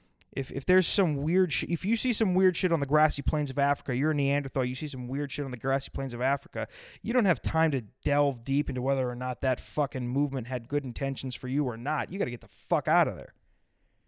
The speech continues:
So it's partial-, it's partially, um, instinctively baked into us that we gotta judge things superficially and quickly.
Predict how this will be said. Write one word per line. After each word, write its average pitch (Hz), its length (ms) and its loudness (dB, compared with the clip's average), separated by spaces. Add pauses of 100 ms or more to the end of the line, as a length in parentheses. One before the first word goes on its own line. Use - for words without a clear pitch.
(220)
So 160 160 2
it's 147 100 0 (140)
partial-, 208 580 0
it's 156 220 -8
partially, 175 880 2 (920)
um, 123 420 -4 (760)
instinctively 156 840 0 (240)
baked 160 500 4
into 160 400 -2
us 127 360 -2
that 131 240 -4 (240)
we 135 120 -6
gotta 139 200 0
judge 139 480 0
things 131 580 -6 (880)
superficially 151 840 -2
and 123 100 -4
quickly. - 500 -8